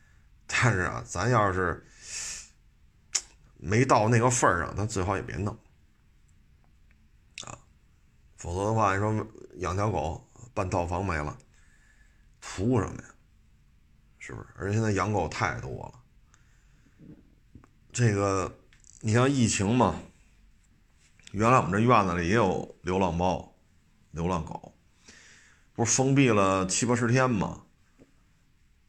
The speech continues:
等到四月份开门的时候，我们再进来，你看那个流浪猫、流浪狗，啊，就少好多。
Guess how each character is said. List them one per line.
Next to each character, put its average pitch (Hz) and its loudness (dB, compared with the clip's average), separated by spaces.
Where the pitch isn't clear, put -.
等 107 0
到 123 6
四 139 4
月 120 8
份 110 2
开 123 2
门 104 4
的 107 4
时 98 2
候， 101 4
我 73 -6
们 87 -2
再 98 2
进 98 2
来， 82 -4
你 85 -8
看 117 2
那 117 6
个 87 -2
流 107 6
浪 113 6
猫、 113 6
流 107 4
浪 107 4
狗， - -6
啊， 67 -12
就 101 -12
少 98 0
好 80 -4
多。 82 -8